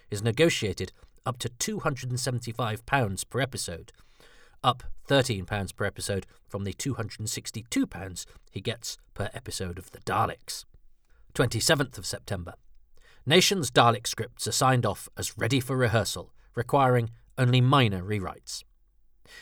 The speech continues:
Christopher Barry's schedule means he will not be available for all seven episodes of the story. He will be directing a production of Smuggler's Bay, based on J. Mead Faulkner's Moonfleet, which has pre-filming requirements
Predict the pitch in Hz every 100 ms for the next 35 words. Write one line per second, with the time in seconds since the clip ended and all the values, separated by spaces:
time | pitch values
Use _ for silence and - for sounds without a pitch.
0 | - - 247 - - 104 139 165 92 -
1 | 95 - 90 - _ - 123 127 127 123
2 | 127 123 208 - 143 131 127 127 98 98
3 | 90 - - 147 127 113 - 120 113 113
4 | 110 - 98 - 92 90 - 135 95 -
5 | - _ _ _ - - - 143 131 139
6 | 123 190 185 127 113 - 113 110 - 95
7 | - - - - - 131 143 151 113 -
8 | 131 90 76 _ - - - 113 - 104
9 | 98 127 123 117 113 117 - 117 117 -
10 | 104 90 101 185 185 - 87 - - _
11 | - - - 139 - 139 131 - 208 202
12 | - 247 185 95 85 - 90 87 104